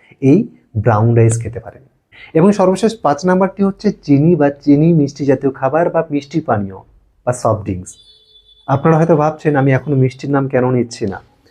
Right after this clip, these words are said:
আসলে মিষ্টি তো অবশ্যই দায়ী, কিন্তু মিষ্টির থেকে যেগুলো, যেগুলো বেশি দায়ী, যেগুলো আমরা অনেকেই অ্যাডিক্টেড হয়ে আছি, সেগুলো নিয়ে আমি প্রথমে আলোচনা করলাম এবং এখন কথা বলছি এই মিষ্টি জাতীয় খাবার নিয়ে।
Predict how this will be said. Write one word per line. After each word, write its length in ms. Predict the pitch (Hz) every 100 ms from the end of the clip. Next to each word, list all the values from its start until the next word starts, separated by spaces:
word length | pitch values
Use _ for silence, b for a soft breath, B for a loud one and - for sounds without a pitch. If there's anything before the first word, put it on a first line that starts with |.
| B B
আসলে 440 | 139 - 208 160 175 B B 113
মিষ্টি 400 | 135 180 - 220
তো 120 | 214
অবশ্যই 400 | 175 202 - 233
দায়ী, 380 | 190 202 139 160
কিন্তু 220 | 170 170
মিষ্টির 360 | 156 165 165 233 -
থেকে 240 | 202 220
যেগুলো, 280 | 170 156 165
যেগুলো 440 | 143 123 127 156 156
বেশি 220 | 143 143
দায়ী, 300 | 131 127 120
যেগুলো 320 | 117 120 143 139
আমরা 240 | 123 127
অনেকেই 340 | 135 127 120 127
অ্যাডিক্টেড 400 | 117 135 156 175
হয়ে 180 | 127 113
আছি, 300 | 104 98 196 - _ _ _ _
সেগুলো 380 | - - 123 170
নিয়ে 180 | 170 165
আমি 120 | 160
প্রথমে 340 | 160 117 127
আলোচনা 300 | 107 107 117
করলাম 380 | 120 139 120 113 - _ _ -
এবং 360 | 123 113 131 b b b
এখন 320 | - 131 - 175
কথা 260 | 147 151
বলছি 380 | 143 139 135 156
এই 160 | 139 127
মিষ্টি 360 | 120 120 -
জাতীয় 240 | 120 113 151
খাবার 280 | - 104 95
নিয়ে। 220 | 92 101